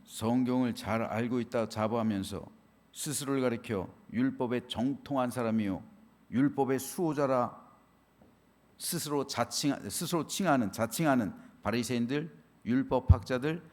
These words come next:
사두개인들을 향해서 이렇게 외칩니다. "독사의 자식들아,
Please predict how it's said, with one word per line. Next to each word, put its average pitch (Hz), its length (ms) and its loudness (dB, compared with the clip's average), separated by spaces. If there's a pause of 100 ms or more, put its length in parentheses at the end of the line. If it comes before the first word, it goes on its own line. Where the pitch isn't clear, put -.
(140)
사두개인들을 151 680 0
향해서 117 340 -2
이렇게 107 400 -2
외칩니다. 127 600 -4 (1500)
"독사의 131 520 4
자식들아, 104 640 -2